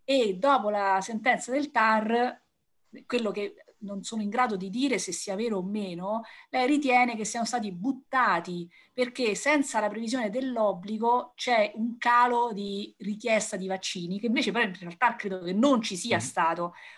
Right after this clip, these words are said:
Speaker 1: Ora, spero bene che non sia vero che poi siano stati buttati i vaccini comprati in costanza di obbligo regionale poi annullato,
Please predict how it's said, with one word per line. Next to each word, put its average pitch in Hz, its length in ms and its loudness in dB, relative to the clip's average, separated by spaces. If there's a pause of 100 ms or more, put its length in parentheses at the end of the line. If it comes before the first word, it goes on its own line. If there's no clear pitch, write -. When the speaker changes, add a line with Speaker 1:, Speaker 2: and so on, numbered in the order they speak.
(100)
Speaker 1:
Ora, 247 360 6
spero 269 520 4
bene 254 440 6
che 202 220 0
non 226 180 4
sia 226 320 2
vero 294 460 8
che 196 140 -6
poi 254 200 2
siano 196 200 -2
stati 208 280 0
buttati 269 680 4
i 233 40 0
vaccini 202 460 0
comprati 254 920 4
in 220 100 2
costanza 269 720 2
di 220 140 0
obbligo 220 480 2
regionale 214 580 2
poi 196 240 0
annullato, 175 800 -2